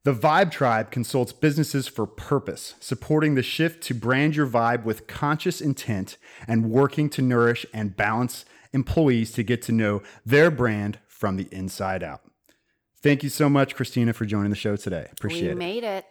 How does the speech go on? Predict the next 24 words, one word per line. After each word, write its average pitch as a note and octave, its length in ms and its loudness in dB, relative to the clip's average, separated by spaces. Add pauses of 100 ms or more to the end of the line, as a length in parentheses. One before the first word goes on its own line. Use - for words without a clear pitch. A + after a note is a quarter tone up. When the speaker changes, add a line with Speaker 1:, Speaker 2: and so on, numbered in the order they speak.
Speaker 1:
We A#2+ 60 2
Speaker 2:
We C3 100 4
Speaker 1:
made C#3+ 160 4
Speaker 2:
made B3 260 6
Speaker 1:
it. A#3+ 260 6
Speaker 2:
it. - 100 -4
Speaker 1:
<laughs> - 0 -
We F3+ 100 8
tried C4 280 6
for - 120 2
a - 20 8
Speaker 2:
It D3+ 40 8
was, C#3+ 40 10
Speaker 1:
little C3+ 140 8
Speaker 2:
like, B2 100 8
Speaker 1:
while. B2 220 6
Speaker 2:
manifested A#3 880 -4
a A3 60 -10
few A3 200 -10
months G#3+ 300 -6
ago, F#3+ 360 -6
and F#3+ 120 -8
we're F#3+ 80 -8
like, F#3+ 180 -10